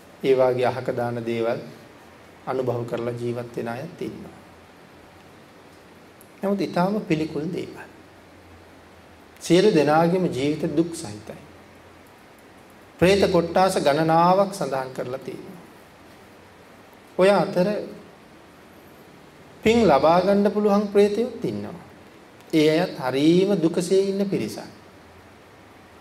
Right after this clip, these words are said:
දුකේ අඩුවක් නෑ. නමුත් පරදත්තූප ජීවක කියන මෙන්න මේ ප්‍රේතයාට අපි දෙන පින් ලබන්න පුළුවන්කමක් තියෙනවා. අනිත් එක තමයි තමන්ගේ ඥාතීන් ඉන්න තැන බලාගන්න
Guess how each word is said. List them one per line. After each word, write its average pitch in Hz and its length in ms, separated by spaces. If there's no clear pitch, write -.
දුකේ 139 420
අඩුවක් 151 380
නෑ. - 240
නමුත් 135 320
පරදත්තූප 170 800
ජීවක 139 500
කියන 143 280
මෙන්න 131 280
මේ 131 180
ප්‍රේතයාට 127 680
අපි 214 260
දෙන 170 260
පින් 170 220
ලබන්න 147 440
පුළුවන්කමක් 127 760
තියෙනවා. - 380
අනිත් 190 340
එක 202 180
තමයි 156 340
තමන්ගේ 175 480
ඥාතීන් 170 600
ඉන්න 147 260
තැන 151 240
බලාගන්න 127 600